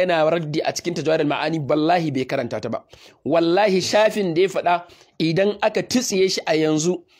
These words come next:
a ce ka dub-, ka faɗi shafin, ko ka faɗi a wani juzi yake a Jawahirul Ma'ani, ko a ina yake,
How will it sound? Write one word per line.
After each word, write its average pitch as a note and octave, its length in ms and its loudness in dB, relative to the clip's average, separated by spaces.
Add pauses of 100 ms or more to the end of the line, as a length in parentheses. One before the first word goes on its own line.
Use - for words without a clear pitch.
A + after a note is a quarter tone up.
(440)
a F3 140 0
ce G#3 240 0
ka D#3+ 120 -2
dub-, G3+ 340 -2
ka - 120 -2
faɗi G3+ 220 -4
shafin, G3+ 400 0 (400)
ko A#3 120 2
ka A3 120 -2
faɗi G#3 240 0
a G#3 100 2
wani E3 180 2
juzi F3+ 280 -2
yake F#3 160 0
a E3 80 0
Jawahirul D#3+ 240 2
Ma'ani, C3+ 360 -2 (280)
ko A#3 160 2
a G3+ 80 0
ina F3+ 240 2
yake, F3+ 320 -4